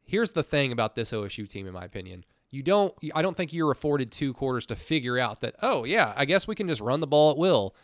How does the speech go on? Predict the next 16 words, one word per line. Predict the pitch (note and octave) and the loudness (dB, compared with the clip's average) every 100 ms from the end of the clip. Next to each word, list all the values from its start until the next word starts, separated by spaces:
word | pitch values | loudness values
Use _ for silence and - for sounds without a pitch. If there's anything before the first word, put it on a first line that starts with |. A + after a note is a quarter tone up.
| _ | _
He | E3 | -4
needs | G#3+ A#3+ | -4 -2
to | - | 0
run | E3+ E3 | 2 2
the | D3 | 2
ball | C#3+ C#3 | 6 6
immediately. | A#2 B2+ B2 G#2+ | 6 2 -2 -4
If | G2+ | -6
it | E3+ | -2
doesn't | F#3+ F3 | -2 0
work, | D#3 D#3+ | -2 -2
sure, | - D#3+ C#3+ | -2 -2 0
try | - C#3+ C#3+ | 2 2 4
other | C3 | 2
things, | B2 C3 B2 | 0 -2 -2
but | A#2+ A2+ | -2 -4